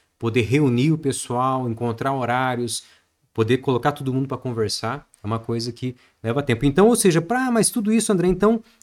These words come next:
o que que você resumiria, é, pra falar a respeito de, de, desse pré-briefing?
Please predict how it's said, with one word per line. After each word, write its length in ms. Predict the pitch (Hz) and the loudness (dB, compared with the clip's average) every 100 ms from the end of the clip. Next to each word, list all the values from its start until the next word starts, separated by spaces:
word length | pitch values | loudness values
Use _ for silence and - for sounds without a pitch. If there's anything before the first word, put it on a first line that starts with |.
| _ _ | _ _
o 120 | 135 | -12
que 140 | - 202 | -10 -6
que 80 | |
você 180 | - 233 | 2 4
resumiria, 800 | 180 202 202 196 156 131 170 247 - _ _ _ _ _ _ _ - | 4 4 4 4 4 4 4 2 -2 _ _ _ _ _ _ _ 0
é, 260 | 117 135 | 4 4
pra 360 | 160 131 143 160 | 2 2 2 2
falar 360 | 160 160 139 156 | 2 2 4 2
a 20 | |
respeito 540 | 170 - 147 156 165 | 2 2 0 0 0
de, 300 | 147 151 151 | -2 -2 -2
de, 200 | 131 135 107 - _ _ | -4 -8 -10 -16 _ _
desse 200 | 113 - | -8 -8
pré-briefing? 760 | - 175 135 139 139 139 85 | -2 -2 2 4 4 0 -12